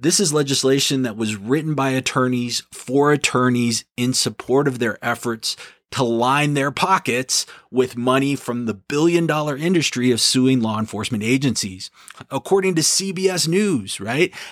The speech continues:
the money used to pay police settlements comes primarily from taxpayers. So not only does this bill do nothing to reduce in custody deaths,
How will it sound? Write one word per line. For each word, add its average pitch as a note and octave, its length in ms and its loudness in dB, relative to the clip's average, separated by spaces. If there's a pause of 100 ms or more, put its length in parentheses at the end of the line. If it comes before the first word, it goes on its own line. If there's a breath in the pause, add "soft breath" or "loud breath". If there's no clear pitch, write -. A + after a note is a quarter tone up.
the C3+ 200 4
money E3 500 2
used E3+ 500 -2
to C#3+ 80 -2
pay D#3+ 520 -2
police C#3+ 440 -4
settlements D3 560 -2
comes C#3+ 280 -2
primarily B2+ 500 -2
from A#2 180 -4
taxpayers. A2+ 800 -6 (240 loud breath)
So D#3+ 180 4
not D#3 420 0
only G#3+ 220 2
does D3 180 -2
this D#3 140 0
bill D3+ 240 2
do C3 180 -2
nothing C#3 480 0
to C3 80 2
reduce B2+ 520 2
in C3 160 0
custody G#2 480 -2
deaths, G2 500 -6